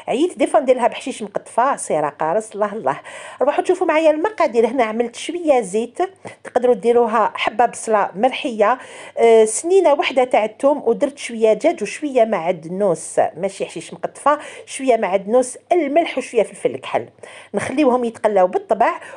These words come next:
بعد ما يتقلاو نزيدو حبه طوماطيش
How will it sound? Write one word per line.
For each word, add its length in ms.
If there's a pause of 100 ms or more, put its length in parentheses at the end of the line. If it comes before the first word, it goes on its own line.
(340)
بعد 260
ما 100
يتقلاو 640
نزيدو 680
حبه 280
طوماطيش 680